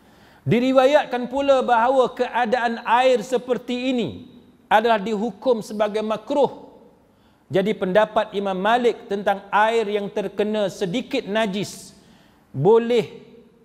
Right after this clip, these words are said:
boleh direngkaskan menjadi tiga pendapat. Dia kata daripada itu kita boleh ringkaskan ada tiga pendapat. Sebagaimana pendapat Imam Malik.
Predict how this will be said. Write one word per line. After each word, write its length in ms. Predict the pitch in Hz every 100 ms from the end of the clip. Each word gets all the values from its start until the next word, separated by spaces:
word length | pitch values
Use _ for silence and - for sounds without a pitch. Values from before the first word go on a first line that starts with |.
| _ _ _ _
boleh 400 | 139 196 240 233
direngkaskan 960 | 175 220 214 214 214 254 226 - 226 202
menjadi 320 | 196 185 196
tiga 360 | 196 196 180 190
pendapat. 480 | 185 160 139 - - - -
Dia 140 | 156 165
kata 420 | - 226 277 - 139
daripada 400 | 185 196 202 208
itu 560 | 202 302 339 427 370 -
kita 160 | - 190 196
boleh 320 | 220 208 165
ringkaskan 640 | 202 220 247 226 247 220
ada 80 | 196
tiga 240 | 190 175
pendapat. 480 | 170 160 139 - - - _ _ _ _ _ -
Sebagaimana 560 | 180 185 180 190 240
pendapat 400 | 233 185 185 190
Imam 180 | 175 170
Malik. 300 | 165 147